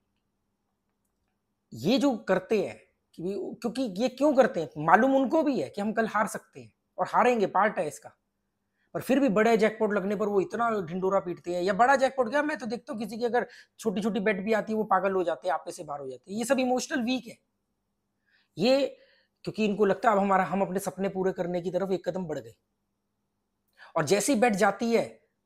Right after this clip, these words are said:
तो चीटिंग कर रहा है, गालियां देते हैं, "ये आदमी मनहूस है, ये, ये इसके शक्ल जब देख लूँ तब मैं हार जाता हूँ, काली कमीज जब पहन लूँ तब हार जाता हूँ, मेरी तो किस्मत ही खराब है, ये हो गया, वो हो गया", वो ये करते हैं।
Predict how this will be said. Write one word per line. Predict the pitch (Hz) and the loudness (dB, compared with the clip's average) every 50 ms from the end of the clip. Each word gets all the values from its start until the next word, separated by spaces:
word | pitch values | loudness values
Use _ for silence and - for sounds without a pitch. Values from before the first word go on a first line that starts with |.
| _ _ - | _ _ -6
तो | - 156 147 139 131 | -4 -2 -2 -2 -4
चीटिंग | - - 196 185 - 202 185 190 160 | -6 -6 -6 -4 -2 -2 -2 0 0
कर | 185 175 | 0 0
रहा | 170 175 180 175 165 | 0 0 0 0 2
है, | 175 190 185 180 170 160 147 127 | 2 2 2 2 2 0 -2 -2
गालियां | 175 170 185 185 185 190 185 165 | -2 -2 -2 0 0 0 0 0
देते | 180 175 - - 180 165 | -2 -2 -4 -4 -8 -6
हैं, | 160 185 190 180 175 165 151 139 127 143 | -6 -4 -4 -4 -4 -4 -8 -12 -16 -16
"ये | 151 160 170 185 | -10 -4 -2 0
आदमी | 180 170 165 165 190 190 | 0 0 -2 -2 -2 0
मनहूस | 175 175 175 180 185 185 170 175 | 0 0 0 0 -2 -2 -2 0
है, | 185 180 175 170 156 160 | 0 0 2 0 0 -2
ये, | 180 180 - - | -4 -6 -8 -8
ये | 180 180 185 185 | -4 -2 -2 -2
इसके | 165 - - - 190 180 | -2 -4 -4 -2 -2 -2
शक्ल | - - - 175 151 190 180 | 0 -2 -2 0 0 0 0
जब | 185 180 165 | 0 -2 -2
देख | 165 180 165 | -4 -4 -4
लूँ | 175 180 - | -4 -6 -6
तब | - 170 170 | -8 -8 -8
मैं | 185 180 | -8 -8
हार | - 170 170 | -6 -6 -4
जाता | 175 185 175 - 190 | -4 -4 -4 -4 -4
हूँ, | 185 | -4
काली | - - 170 175 190 | -2 -2 -2 0 -2
कमीज | 185 185 180 180 175 | -2 -4 -4 -6 -4
जब | 160 180 | -6 -6
पहन | 180 - 185 175 | -6 -6 -8 -8
लूँ | 175 180 175 | -8 -8 -8
तब | 185 170 165 | -4 -2 -2
हार | 170 175 | -2 -2
जाता | 170 190 185 - 202 | -4 -6 -6 -4 -4
हूँ, | 196 185 - _ - - - - - | -6 -6 -8 _ -20 -20 -20 -12 -6
मेरी | 170 165 170 | -4 -4 -2
तो | 190 | -2
किस्मत | 190 185 - - - 185 - 190 | -2 -4 -4 -4 -2 -2 -2 -4
ही | 180 | -6
खराब | - - 170 165 170 180 165 160 | -8 -6 -4 -2 -2 -2 0 2
है, | 185 185 185 170 | 2 2 2 2
ये | 143 151 180 | 0 -2 -2
हो | 185 170 170 165 | -2 -2 -2 -2
गया, | 165 180 | -4 -4
वो | 170 165 | -4 -4
हो | 165 | -6
गया", | 160 190 175 | -6 -4 -2
वो | 170 185 | 0 0
ये | 175 160 160 | 0 0 -2
करते | 151 - 123 - _ 120 | -4 -6 -12 -16 _ -20
हैं। | 113 | -20